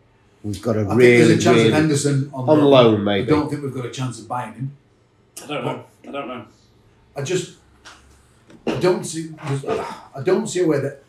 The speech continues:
Speaker 2: Henderson's in Man United's first team next season.
Speaker 3: Hundred percent.
Speaker 2: There's not a natural, there's not a natural destination for De Gea, and there's no way you've got, you, you're gonna have a, a goalkeeper on three hundred and fifty thousand a week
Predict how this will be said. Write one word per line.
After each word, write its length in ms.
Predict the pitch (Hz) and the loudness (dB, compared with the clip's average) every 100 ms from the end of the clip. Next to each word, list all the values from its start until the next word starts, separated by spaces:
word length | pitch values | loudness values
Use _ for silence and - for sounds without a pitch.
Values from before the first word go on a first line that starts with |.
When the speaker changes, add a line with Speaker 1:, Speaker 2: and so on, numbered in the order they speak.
| _ | _
Speaker 2:
Henderson's 580 | 120 151 156 127 139 127 | -8 -6 -4 -6 -6 -4
in 140 | 131 | -2
Man 180 | 131 131 | -2 -4
United's 400 | 127 123 - - | -4 -8 -10 -14
first 320 | - 123 107 | -10 -10 -10
team 180 | 117 110 | -10 -10
next 220 | 107 - | -10 -16
season. 260 | - 101 - _ _ _ - 139 | -20 -20 -20 _ _ _ -14 -4
Speaker 3:
Hundred 180 | 180 | -2
percent. 160 | - - 139 | -2 -2 0
Speaker 2:
There's 40 | 120 | 0
not 200 | 160 165 | 0 0
a 40 | 160 | -2
natural, 720 | 160 160 - 151 151 135 131 - _ _ _ _ - | -4 -6 -6 -2 -2 -2 -6 -14 _ _ _ _ -10
there's 120 | 127 | -6
not 160 | 156 160 | -4 -4
a 40 | |
natural 300 | 165 160 160 | -4 -6 -6
destination 580 | 151 135 - 135 123 127 | -6 -6 -4 -4 -4 -8
for 100 | 117 | -10
De 100 | 110 | -12
Gea, 300 | 110 110 120 - _ _ _ _ _ _ _ _ _ - | -12 -14 -14 -18 _ _ _ _ _ _ _ _ _ -12
and 140 | 127 | -8
there's 160 | 127 120 | -6 -4
no 260 | 139 156 151 | 0 2 2
way 280 | 143 131 | 0 -2
you've 160 | 117 110 | -6 -6
got, 160 | 139 139 | -6 -4
you, 180 | 131 139 | -6 -4
you're 160 | 127 | -4
gonna 140 | 120 117 | -6 -6
have 100 | 127 - | -8 -8
a, 20 | |
a 20 | |
goalkeeper 520 | 123 135 131 127 117 | -4 -4 -4 -10 -12
on 100 | 117 110 | -12 -12
three 160 | 139 147 | -8 -6
hundred 180 | 127 - | -6 -8
and 100 | - | -10
fifty 240 | 139 135 | -8 -10
thousand 480 | 123 131 123 113 113 | -10 -10 -10 -10 -10
a 40 | |
week 500 | 110 113 110 - - | -8 -10 -12 -16 -20